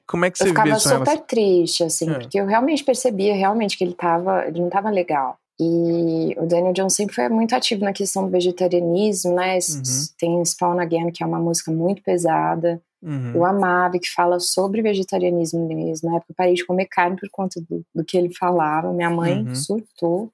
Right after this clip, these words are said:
Speaker 2: Ninguém era vegetariano na época, ninguém.
Speaker 1: Ninguém.
Speaker 2: Então era assim, "Você vai morrer se você não comer carne." Mas
Speaker 1: Aham.
Speaker 2: ele trazia uma mensagem legal, né? E
Speaker 1: Uhum.
Speaker 2: vegetarianismo, vegetarianismo não tem nada a ver com distúrbio alimentar, né?
Speaker 1: Sim,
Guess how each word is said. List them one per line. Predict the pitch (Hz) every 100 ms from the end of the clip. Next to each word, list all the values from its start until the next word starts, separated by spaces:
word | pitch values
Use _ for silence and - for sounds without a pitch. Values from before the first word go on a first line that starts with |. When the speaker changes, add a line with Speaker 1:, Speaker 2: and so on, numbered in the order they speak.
| -
Speaker 2:
Ninguém | 180 185
era | 247 233
vegetariano | 196 180 185 175 170 165
na | 160 160
época, | 151 156 _ - 160
ninguém. | 160 220 233 175 160 160 156
Speaker 1:
Ninguém. | 147 156
Speaker 2:
Então | 135 175
era | 170 180
assim, | 190 - 185 175 160 160
"Você | 170 175
vai | 175
morrer | 226 254 269 269 254
se | 220
você | 190 196
não |
comer | 190 190
carne." | - 190 185 175 - 170
Mas | 139 190
Speaker 1:
Aham. | 214
Speaker 2:
ele | 214
trazia | 233 220 208 240
uma | 247
mensagem | 233 226 190 185 185
legal, | 180 170 156 147 160
né? | 165 185 202 180
E | 180
Speaker 1:
Uhum. |
Speaker 2:
vegetarianismo, | 196 226 240 214 202 202 196 208 220 - - _ 160
vegetarianismo | 196 214 214 202 202 202 190
não | 185
tem | 185 202
nada | 196 214 254
a |
ver | 220 214
com | 220
distúrbio | 214 - 208 214
alimentar, | 220 226 302 - 185 165 165
né? | 160 170 185 -
Speaker 1:
Sim, | 180 135